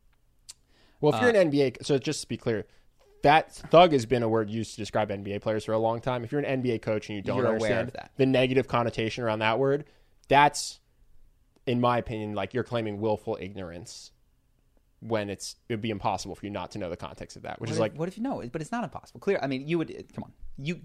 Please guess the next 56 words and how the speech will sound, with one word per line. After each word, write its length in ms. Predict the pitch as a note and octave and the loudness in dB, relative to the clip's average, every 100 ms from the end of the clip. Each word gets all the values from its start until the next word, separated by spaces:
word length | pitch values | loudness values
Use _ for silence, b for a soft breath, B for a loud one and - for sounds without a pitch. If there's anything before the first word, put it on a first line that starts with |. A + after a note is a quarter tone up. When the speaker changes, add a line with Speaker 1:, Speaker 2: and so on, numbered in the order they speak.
| - | 0
Speaker 2:
someone 500 | F#3+ F#3+ F#3 F3+ F#3 | 2 4 2 -2 -4
out 200 | A#2 G2+ | -6 -4
there 140 | G#2+ | -4
of 120 | A2 A#2+ | -4 -2
thirty-two 400 | A#2+ B2 B2 A#2+ | -4 -4 -4 -4
N 80 | B2 | -2
B 120 | A2 | -4
A 80 | G2 | -4
teams 280 | F#2+ A2+ | -8 -10
could 320 | - - C#3 B2+ | -8 -2 -2 -2
not 240 | A2+ - | -6 -6
know 180 | E3+ E3 | -6 -6
that. 260 | - G1+ - _ _ _ _ | -8 -14 -18 _ _ _ _
Speaker 1:
It'd 120 | C#3 | 0
be 100 | D3 | 0
tough. 300 | A#2+ G2 C#2+ - | 0 -2 -4 -2
As 100 | A#2 | 0
an 80 | C3 | 2
N 120 | C3 | 0
B 140 | C3 B2 | 2 2
A 80 | |
coach? 520 | C#3 A2+ D#3 - - - _ _ | 2 0 0 -2 -14 -20 _ _
Speaker 2:
If 80 | |
you're 80 | F3 | -10
just 340 | C#3+ F3 D#3 D#3 | -4 -4 -4 -4
not 320 | D#3 D#3+ - B2+ - - _ _ _ | -2 -2 -4 -14 -18 -20 _ _ _
consider, 400 | E3 C3 - E3+ | -6 -4 -4 -6
yeah, 240 | G#3+ F#3+ A2+ - | -6 -6 -10 -10
you, 160 | C#3 C#3 | -10 -8
you 180 | C#3 D3 | -6 -4
haven't 260 | D#3+ E3 | -6 -6
heard 240 | G2 C#3+ E3 | -6 -4 -4
it. 120 | B2 | -6
You 140 | B2 | -10
didn't 300 | A2 B2+ D3 | -8 -6 -6
say 200 | - D3+ | -4 -2
it 80 | D3 | -2
in 80 | C#3 | -2
your 160 | C3+ | -2
locker 300 | C#3 D3 E3 | -2 -2 -4
room. 200 | E3 F#3+ | -8 -8
It 100 | D3 | -6
didn't 180 | C3 C3+ | -4 -4
happen. 320 | C#3 C3 D#3+ E3 | -4 -4 -6 -6
It, 100 | - | -4
nobody 360 | B2+ C3+ C#3+ | -4 0 2
in 80 | D3 | 2
your 120 | C#3 | 2
Speaker 1:
Maybe. 100 | G#2+ | 0
Speaker 2:
staff 220 | G2+ C#3+ C3+ | 0 0 0
Speaker 1:
It's 60 | D3 | 0
Speaker 2:
said 100 | C#3+ | 0
Speaker 1:
been, 80 | |
Speaker 2:
it. 60 | C#3 | 0
Speaker 1:
it's 160 | C#3+ - | -2 0
been, 340 | D#3+ C3 | 0 0